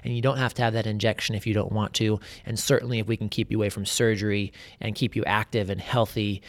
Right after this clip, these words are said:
and, um, enjoying life, that's our goal." So, so there's your background. That's why it's important. It's super common. Um, back pain in and of itself.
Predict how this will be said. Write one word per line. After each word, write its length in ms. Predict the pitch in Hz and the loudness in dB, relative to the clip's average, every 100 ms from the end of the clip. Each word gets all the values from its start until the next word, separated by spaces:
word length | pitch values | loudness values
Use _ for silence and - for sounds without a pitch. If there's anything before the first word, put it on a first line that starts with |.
| - - | -20 -8
and, 500 | - 104 101 101 101 | -4 -2 -2 -2 -4
um, 300 | 104 101 98 - | -2 -2 -4 -4
enjoying 400 | 117 135 120 107 | 2 4 4 2
life, 260 | 107 101 | 0 2
that's 240 | 131 123 110 | 4 4 4
our 120 | 101 | 2
goal." 260 | 98 76 - - - - | 2 0 -4 -14 -10 4
So, 260 | 131 113 - - | 4 4 0 -14
so 380 | - - - - | -16 -14 -14 8
there's 180 | 220 247 | 12 12
your 60 | 226 | 12
background. 480 | 202 180 123 107 | 10 10 8 8
That's 200 | 143 160 | 6 6
why 120 | 175 160 | 6 6
it's 120 | - | 4
important. 480 | 127 151 143 131 - | 4 6 6 0 -4
It's 100 | - | 0
super 280 | 208 190 | 4 4
common. 460 | 151 131 127 123 120 - - - | 2 2 2 2 0 -6 -20 -2
Um, 320 | 139 127 123 113 | 4 4 4 6
back 260 | 143 135 | 6 6
pain 160 | 127 120 | 2 2
in 80 | 120 | 2
and 80 | |
of 60 | 110 | 2
itself. 460 | - - 117 113 | 2 6 6 4